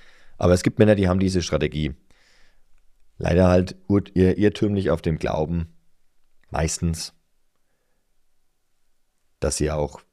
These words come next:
dass sie bei Frauen viel besser ankommen, wenn sie erfolgreich sind. Und das Wissen, also, dass das nicht ausschließlich funktioniert, das, das weißt du vielleicht auch schon, ne?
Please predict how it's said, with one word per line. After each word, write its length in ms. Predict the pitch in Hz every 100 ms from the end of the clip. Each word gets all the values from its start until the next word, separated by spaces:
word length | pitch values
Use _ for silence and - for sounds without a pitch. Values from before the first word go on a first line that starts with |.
| _
dass 160 | 76
sie 60 | 76
bei 140 | 78
Frauen 380 | 78 76 80 85
viel 180 | - 92
besser 320 | 76 82 80
ankommen, 420 | 80 82 76 73
wenn 140 | 69 71
sie 80 | 65
erfolgreich 500 | 60 65 - 55 -
sind. 160 | -
Und 300 | 73 - - _ _
das 280 | 78 71 85
Wissen, 340 | 82 - 65
also, 320 | - - 65 - _ _ _ _ _ _ _ _ _
dass 220 | 82 -
das 240 | - 82 -
nicht 220 | 80 -
ausschließlich 580 | 82 78 80 78 80 -
funktioniert, 580 | 80 76 73 71 71 65
das, 240 | - -
das 280 | - - - _ -
weißt 340 | - 87 -
du 60 | 76
vielleicht 360 | 80 - -
auch 100 | -
schon, 180 | - -
ne? 140 | 82